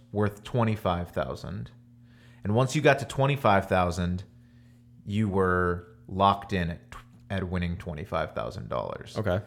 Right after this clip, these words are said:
Speaker 1: Prior to that, if you missed a question, you were out and you won nothing.
Speaker 2: And you had to say to the camera,
Speaker 1: You had to say to the camera, "I'm John Baker, and I am not smarter than a fifth grader."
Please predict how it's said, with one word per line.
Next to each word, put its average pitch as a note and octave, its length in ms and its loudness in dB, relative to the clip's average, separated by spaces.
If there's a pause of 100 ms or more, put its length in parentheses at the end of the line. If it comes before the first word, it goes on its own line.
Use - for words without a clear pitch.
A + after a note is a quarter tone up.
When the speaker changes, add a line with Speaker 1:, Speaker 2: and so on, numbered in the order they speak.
(480)
Speaker 1:
Prior C3+ 300 10
to D3 100 0
that, C3+ 220 6
if - 100 -4
you G2+ 140 0
missed G2+ 540 -2 (100)
a A2+ 80 -4
question, B2+ 720 -2 (880)
you F#2+ 220 -2
were E2+ 340 0 (400)
out - 400 -8
and F2 120 -6
you E2 120 -6
won A#1+ 380 -8 (140)
nothing. - 340 -12 (680)
Speaker 2:
And G2+ 140 0
you G2 80 6
had G2+ 200 4
to F#2+ 60 0
say F#2+ 200 0
to F2+ 80 2
the F2+ 80 0
camera, E2 560 -4 (720)
Speaker 1:
You A2 60 2
had G2+ 60 2
to F#2+ 60 -2
say G#2+ 140 2
to F2+ 40 -2
the F#2+ 80 0
camera, F#2 440 0 (480)
"I'm B2 280 4
John A#2+ 300 4
Baker, B2 460 2
and G#2+ 160 2
I B2+ 140 2
am E2+ 580 -2
not - 420 2
smarter F#2+ 500 0
than G#2 120 0
a A2 40 0
fifth - 280 -6
grader." - 460 -8